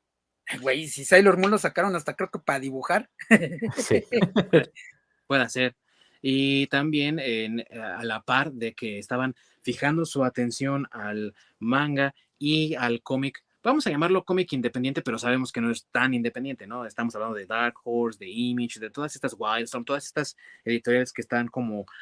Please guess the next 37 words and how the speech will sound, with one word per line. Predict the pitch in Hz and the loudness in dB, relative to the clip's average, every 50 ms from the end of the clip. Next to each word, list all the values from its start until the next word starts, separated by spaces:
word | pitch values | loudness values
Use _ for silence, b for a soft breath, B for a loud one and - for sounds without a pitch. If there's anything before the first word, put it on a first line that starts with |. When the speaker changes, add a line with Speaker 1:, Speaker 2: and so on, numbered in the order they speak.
| B - | B -6
Speaker 3:
alrededor | 110 113 117 107 113 113 110 110 107 110 113 123 127 | -4 -4 -4 -4 -4 -6 -6 -6 -4 -4 -4 -4 -4
de | 127 117 | -4 -6
las | 107 104 107 98 | -6 -8 -6 -6
dos | 123 123 117 | -6 -6 -4
grandes, | 110 113 113 117 131 160 214 220 - b b b b b b b _ | -4 -6 -4 -4 -4 -4 -6 -6 -10 b b b b b b b _
perdieron | - 165 170 170 196 208 220 208 | 4 6 6 6 4 2 2 2
los | 170 147 127 | 2 0 0
derechos | 135 135 151 180 190 190 - - 127 113 - - - 110 98 | 0 0 2 0 0 -2 -2 -4 -4 -4 -4 -8 -10 -10 -8
de | 104 113 113 110 113 113 | -4 -4 -2 -2 -2 -4
Marvel | 113 113 113 113 110 127 143 160 - | -4 -2 -2 -2 -2 -4 -6 -6 -6
y | 135 120 | -8 -10
dejaron | 120 - 139 139 143 143 131 | -8 -4 -4 -4 -2 -4 -4
de | 117 110 104 | -4 -6 -6
editar | 101 95 101 - 117 117 117 | -6 -8 -8 -6 -4 -4 -4
El | 107 98 | -4 -6
Hombre | 104 104 98 95 | -6 -8 -8 -8
Araña | 92 92 95 95 92 | -8 -10 -12 -14 -14
aquí | 90 - - 90 | -16 -16 -18 -18
en | 85 87 | -18 -18
México. | 76 - - - - - _ _ B B | -20 -20 -20 -20 -20 -20 _ _ B B
Speaker 1:
Sí. | B B B B B _ | B B B B B _
Speaker 3:
Pasaría | - 117 117 113 120 113 123 135 147 156 165 160 131 | -6 -4 -4 -4 -4 -4 -2 0 2 2 2 2 2
a | 113 110 | 0 0
ser | - 135 131 135 - | 0 -2 -2 0 -2
editado | 120 120 113 104 - 131 135 | -4 -6 -6 -6 -4 -2 -2
directamente | 123 120 123 - - 123 123 123 - - | -2 -2 -4 -4 -4 -6 -6 -6 -6 -8
por | 131 - - 104 98 92 | -8 -8 -8 -8 -8 -8
Marvel | 95 101 107 113 120 151 151 | -8 -8 -8 -6 -6 -6 -6
aquí | 117 104 - 113 | -6 -8 -10 -10
en | 113 | -10
México, | 117 113 127 151 165 | -10 -10 -8 -10 -8
se | 160 120 | -8 -6
llamaba | 107 120 120 117 | -6 -6 -6 -4
Marvel | 117 117 117 113 113 101 | -6 -8 -8 -10 -14 -18
México, | 95 98 104 - - 123 - 170 180 | -18 -18 -18 -20 -20 -14 -10 -10 -8
de | - 107 107 | -8 -8 -10
hecho, | 107 - - 190 233 | -10 -8 -8 -8 -8